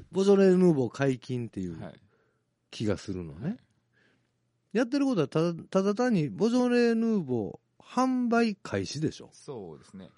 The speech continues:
Speaker 2: 冷やし中華と同じ。
Speaker 1: もうええ加減、あれやめませんって思う。
Speaker 2: 確かに。
Speaker 1: 解禁ってな、「うん？」みたいな。な、
Speaker 2: 禁止。
Speaker 1: 意味は、
Speaker 2: はい。
Speaker 1: 意味的には、解禁ってことは、それまでに手出したら逮捕なんですかと。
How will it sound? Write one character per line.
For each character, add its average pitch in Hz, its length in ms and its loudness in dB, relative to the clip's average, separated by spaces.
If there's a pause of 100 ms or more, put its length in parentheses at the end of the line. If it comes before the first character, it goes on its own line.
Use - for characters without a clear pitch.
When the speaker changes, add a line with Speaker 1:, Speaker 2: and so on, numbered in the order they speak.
(200)
Speaker 2:
冷 151 60 -12
や 147 80 -8
し - 60 -20
中 139 120 -10
華 - 80 -12
と 190 60 2
同 262 60 6
じ。 311 40 6
Speaker 1:
も 359 460 8
う 277 80 6
え 202 100 10
え 190 60 8
加 185 180 4
減、 220 920 -2
あ 220 120 -4
れ 254 140 0
や 247 120 0
め 330 140 2
ま 302 160 0
せ 247 160 0
ん 262 60 -4
っ - 20 -6
て 170 80 2
思 151 100 6
う。 - 20 4
Speaker 2:
確 160 100 6
か 143 100 4
に。 117 80 -4
Speaker 1:
解 294 320 10
禁 262 420 -2
っ 226 40 -14
て 101 280 -6
な、 87 300 -8 (800)
「う 104 60 -8 (360)
ん？」 247 60 -4
み 123 80 2
た 107 120 2
い - 20 -2
な。 123 60 0
な、 208 120 6
Speaker 2:
禁 220 260 -10
止。 240 220 -12
Speaker 1:
意 294 180 10 (160)
味 320 40 8
は、 151 220 6
Speaker 2:
は 113 80 -2
い。 226 100 4
Speaker 1:
意 320 40 8
味 330 160 6
的 277 300 6
に 277 120 0
は、 98 260 2
解 277 320 8
禁 277 260 2
っ 220 40 -8
て - 100 2
こ 110 140 2
と 98 100 -2
は、 92 160 2
そ 240 160 4
れ 285 100 8
ま 226 120 8
で 117 100 6
に 107 80 0
手 143 180 4
出 151 140 4
し - 40 -8
た 95 100 0
ら 90 60 -4
逮 226 220 10
捕 95 300 0
な 73 140 -8
ん 73 60 -12
で - 80 -12
す - 80 -16
か 76 140 -10
と。 - 160 -12